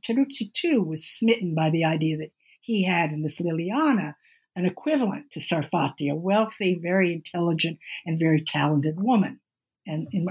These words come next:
in Milan. And the Milanese women, but not, you know, were, were very strongly engaged in the arts and in philanthropy. So it, it, it, I am always reflecting, I did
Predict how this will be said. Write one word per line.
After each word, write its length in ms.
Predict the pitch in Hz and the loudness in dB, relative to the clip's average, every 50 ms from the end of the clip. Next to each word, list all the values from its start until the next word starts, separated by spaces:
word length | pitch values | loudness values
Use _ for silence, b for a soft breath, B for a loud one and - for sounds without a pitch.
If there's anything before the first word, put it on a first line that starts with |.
| - | -4
in 120 | - 180 175 | -2 -2 0
Milan. 520 | 170 160 175 180 165 156 - - - - - | 0 2 2 2 2 2 0 -4 -8 -14 -10
And 320 | - 160 165 160 160 175 175 185 | -6 -6 -6 -4 -6 -8 -6 -2
the 60 | 196 | 0
Milanese 500 | 196 202 202 196 190 175 165 160 156 - | 0 0 2 2 0 -2 -2 -4 -4 -2
women, 380 | 156 160 160 160 156 156 156 156 b b b b b b _ | 0 0 0 2 0 -2 -2 -4 b b b b b b _
but 80 | - 311 | -4 0
not, 200 | 302 220 170 - - - | 0 0 0 -2 -8 -16
you 520 | - - - 202 - - - 196 202 185 | -16 -12 -10 -10 -10 -10 -12 -10 -10 -8
know, 80 | 151 160 | -8 -8
were, 180 | 165 156 151 - | -10 -12 -12 -12
were 260 | 180 165 160 156 147 - b b b b b b _ - | -14 -16 -14 -16 -18 -20 b b b b b b _ -12
very 460 | 143 131 143 143 147 147 135 151 - _ | -10 -6 -2 -2 -2 -2 -4 -8 -12 _
strongly 360 | - - - 156 147 151 147 | -6 -2 0 0 0 2 0
engaged 340 | 143 143 147 151 147 147 - | 0 -2 -2 -2 -2 0 -2
in 80 | 156 - | -2 -2
the 180 | - 160 160 | -4 -4 -2
arts 420 | 165 190 196 190 180 - - - - | 0 2 4 2 2 0 -2 -4 -2
and 100 | 165 165 | -2 -4
in 80 | 156 | -6
philanthropy. 760 | - - 165 170 180 185 185 180 - - 156 151 - 151 151 | -8 -6 -2 0 2 2 2 2 0 -2 -4 -4 -4 -6 -4
So 340 | 151 - - 196 185 180 - _ B B B B B B B B B | 0 2 4 4 4 2 0 _ B B B B B B B B B
it, 200 | - 214 190 - - | -6 -6 -6 -6 -8
it, 120 | 185 190 - _ | -14 -16 -14 _
it, 320 | - 180 - - 220 196 190 | -12 -12 -12 -10 -12 -6 -4
I 100 | 202 208 | 0 2
am 300 | 220 247 254 226 190 180 - | 2 2 2 2 0 -2 -4
always 400 | 196 202 220 226 208 180 - - | -2 0 0 2 2 2 0 -2
reflecting, 760 | 170 151 - - 185 175 170 - - 180 160 160 160 156 160 165 | -4 -8 -2 0 0 0 -2 -2 -6 -4 -2 0 -2 -2 -2 -4
I 80 | 160 | -6
did 240 | 156 160 165 151 - | -4 -4 -6 -8 -8